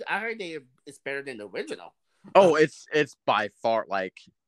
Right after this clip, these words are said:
Speaker 2: compare Josh Whedon's Justice League to Zack Snyder's Justice League. It's a lot better.
Speaker 1: Oh, that good. Okay, okay.
Speaker 2: Yeah, that good. Yes.
Speaker 1: Really good. So I had to check that out. So I had to check that out. Top Gun Maverick. Yeah,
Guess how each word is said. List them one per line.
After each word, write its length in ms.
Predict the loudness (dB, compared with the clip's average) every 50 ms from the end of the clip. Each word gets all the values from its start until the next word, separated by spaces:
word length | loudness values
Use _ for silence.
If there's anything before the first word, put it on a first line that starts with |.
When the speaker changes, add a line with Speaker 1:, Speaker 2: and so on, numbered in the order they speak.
| _ _ _ _ _
Speaker 2:
compare 420 | -8 -8 -6 -2 0 2 2 2 0
Josh 320 | 0 -2 -2 -2 -2 -4 -8
Whedon's 520 | -12 -12 -12 -14 -16 -20 -20 -20 -20 _ _ -8
Justice 420 | -6 -6 -6 -6 -10 -16 -12 -8
League 240 | -6 -6 -6 -8 -8 -10
to 340 | -8 -8 -6 -6 -8 -8 -10 -14 -20 -20 -2
Zack 220 | 4 4 4 4 4
Snyder's 400 | 2 2 4 4 6 4 2 2
Justice 340 | 0 -2 -2 -2 -6 -10 -8
League. 200 | -8 -8 -8 -10 _ _ -20 -20 -20 -12 -4
It's 220 | -2 -2 0 0
a 60 | 0 2
lot 220 | 2 2 2 0
better. 280 | -2 -4 -6 -6 -8 _ _ _ _ _ _ _ _ -16 -16 _ _ _ -12
Speaker 1:
Oh, 140 | -10 -10 -8
that 280 | -6 -6 -4 -4 -6 -6
good. 200 | -8 -10 -8 -8
Okay, 320 | -8 -6 -6 -6 -8 -8 -8
okay. 260 | -10 -10 -10 -8 -4 0
Speaker 2:
Yeah, 120 | 0 0
that 180 | 2 2 0 0 _ _ -12
good. 80 | -12 -12 _ _ _ _ -20 -18 -14
Yes. 380 | -10 -10 -10 -10 -10 -14 -20 _ _ _ -20 -20 _ _ _ _ _ _ _ _ -20
Speaker 1:
Really 140 | -20 -20 -18
good. 140 | -18 -14 -10
So 100 | -8 -4
I 240 | -2 0 2 2 2
had 80 | 0 0
to 80 | -4 -6
check 200 | -6 -6 -6 -4
that 180 | -4 -4 -4
out. 240 | -6 -8 -12 -14 -12
So 100 | -8 -6 -4
I 120 | -2 -2
had 100 | -2 -4
to 60 | -6 -10
check 200 | -10 -10 -12 -10 _
that 240 | -8 -8 -8 -8 -10 _ -12
out. 260 | -10 -10 -10 -10 -12 -16 _ _ _ _ _ _ _ -12
Top 160 | -12 -10 -8
Gun 240 | -8 -6 -6 -6 -6
Maverick. 320 | -6 -6 -6 -6 -8 -12 _ -8
Yeah, 320 | -4 -2 -2 -2 -2 -4